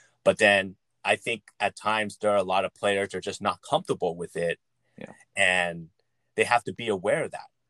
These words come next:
Speaker 1: So when you are aware of that and you do notice it within yourself that you're playing passively rather than aggressively there, I think there are triggers for that.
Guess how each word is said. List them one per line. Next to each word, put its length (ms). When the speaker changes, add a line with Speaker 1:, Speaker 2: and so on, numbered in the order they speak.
Speaker 1:
So 500
when 180
you 180
are 220
aware 320
of 120
that 280
and 120
you 80
do 220
notice 420
it 160
within 320
yourself 540
that 140
you're 80
playing 480
passively 580
rather 380
than 180
aggressively 800
there, 300
I 100
think 180
there 120
are 60
triggers 440
for 120
that. 200